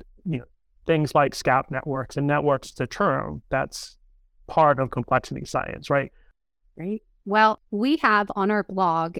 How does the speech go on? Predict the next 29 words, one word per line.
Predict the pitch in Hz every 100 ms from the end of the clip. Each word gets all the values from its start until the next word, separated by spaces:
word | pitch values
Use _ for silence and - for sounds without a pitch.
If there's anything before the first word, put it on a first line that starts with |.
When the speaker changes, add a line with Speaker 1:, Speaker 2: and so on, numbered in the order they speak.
| -
Speaker 2:
an | 190
entire | 180 - 233 220 220
write-up | 190 185 175 175 -
of | 180 156 -
every | 208 202 214 220 208 214
ingredient | 208 190 196 196 185 175 - - -
in | 220 208 208 202
Qualia | - 185 165 170
Senolytic, | - 170 160 160 - - - _ _ _ _ _
and | 196 175 175 170 175 170 -
it's | - - -
called | - 175 -
The |
Formulator's | 180 - 202 208 196 196 185 185 185 - 175
View | 202 175 185 302 -
of | 175
Qualia | - 180 175 175 175 175
Senolytic. | - - 180 165 170 214 254
It | 185
was | -
written | 190 202 185
by | 180 175 180
Doctor | 180 160 190
Greg, | 170 170 170 185 -
and | 196 175 170
I | 175
invite | 175 165 202 - _ _ _
everyone, | 226 247 220 208 196 196 _
uh, | 175 170